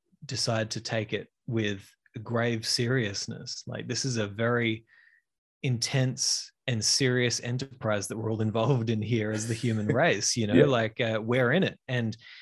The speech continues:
Speaker 1: and the thing is, you know, nature kills us one hundred percent of the time. Um, and so, you know, seeing as we are here, seeing as we alive, uh, are alive, uh, why don't we go on a grand adventure and see what we could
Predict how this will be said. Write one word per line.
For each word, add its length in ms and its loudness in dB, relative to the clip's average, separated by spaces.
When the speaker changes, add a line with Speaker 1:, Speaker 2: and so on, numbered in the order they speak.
Speaker 1:
and 320 2
the 80 0
thing 240 2
is, 260 2
you 80 0
know, 100 0
nature 420 -2
kills 360 -2
us 180 -2
one 140 -2
hundred 300 -2
percent 260 0
of 60 -2
the 80 -6
time. 460 -6
Um, 460 0
and 200 0
so, 520 2
you 100 -2
know, 140 -2
seeing 420 4
as 120 0
we 220 0
are 40 -4
here, 340 -2
seeing 420 2
as 120 -4
we 160 2
alive, 520 -2
uh, 60 -2
are 460 -2
alive, 480 0
uh, 280 2
why 460 0
don't 160 2
we 240 2
go 300 2
on 140 2
a 40 0
grand 440 0
adventure 640 -2
and 140 -6
see 300 2
what 360 -2
we 200 0
could 380 -4